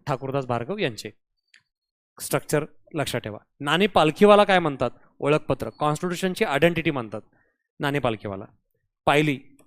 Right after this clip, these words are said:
एम व्ही पायली काय म्हणतात? सर्वोत्तम मसुदा हे एक ड्राफ्ट आहे, जे बेस्ट ड्राफ्ट आहे, असं पायली यांचं म्हणणं आहे. कृपलानी, जे बी कृपलानी, जे बी कृपलानी काय सांगतात?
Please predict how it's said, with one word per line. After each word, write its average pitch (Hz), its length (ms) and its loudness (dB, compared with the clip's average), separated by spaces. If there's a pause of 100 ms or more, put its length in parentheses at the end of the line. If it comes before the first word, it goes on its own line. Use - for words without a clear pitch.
(280)
एम 160 260 -2 (220)
व्ही 151 160 2
पायली 131 380 0
काय 156 200 0
म्हणतात? 165 320 0
सर्वोत्तम 170 560 0
मसुदा 151 380 0 (600)
हे 180 160 4
एक 208 120 0
ड्राफ्ट 160 380 2
आहे, 110 200 -4 (240)
जे 220 160 4 (200)
बेस्ट 196 280 6
ड्राफ्ट 151 300 0
आहे, 117 200 -4 (300)
असं 139 280 0
पायली 151 400 0
यांचं 139 240 -2
म्हणणं 107 260 -10
आहे. 98 140 -12 (680)
कृपलानी, 175 540 4 (160)
जे 165 160 6
बी 196 140 4
कृपलानी, 139 540 2 (360)
जे 165 120 6
बी 190 100 4
कृपलानी 185 440 2
काय 175 160 2
सांगतात? 165 400 0